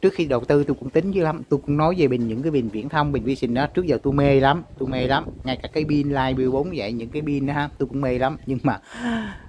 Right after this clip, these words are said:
có cái giá thành á, tại vì nói chung á, là cái kinh tế mình nó eo hẹp á, thì đầu tư theo cái túi tiền á, tôi muốn, ví dụ như là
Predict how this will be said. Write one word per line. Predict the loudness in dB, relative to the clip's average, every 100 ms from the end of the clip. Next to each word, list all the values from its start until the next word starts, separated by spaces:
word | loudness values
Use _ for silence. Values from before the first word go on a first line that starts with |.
| -20 -6
có | -2
cái | 0
giá | 2 2
thành | 0 -2 -2
á, | -4 -2
tại | -2
vì | 0 0
nói | 0 -2
chung | 0 0 2
á, | -2
là | -4
cái | -8 -6
kinh | -4 -2
tế | 0 0
mình | 0 -2
nó | -2
eo | -2 -2
hẹp | -2 -4 0
á, | 0 0
thì | -4
đầu | -2 -2 0
tư | 2
theo | 2
cái | 0
túi | 0 2
tiền | 6 6 4
á, | 0 0
tôi | 0 2
muốn, | 2 2 0 -4 -12 -20 -6
ví | 0
dụ | 0
như | 2 2 2
là | 4 4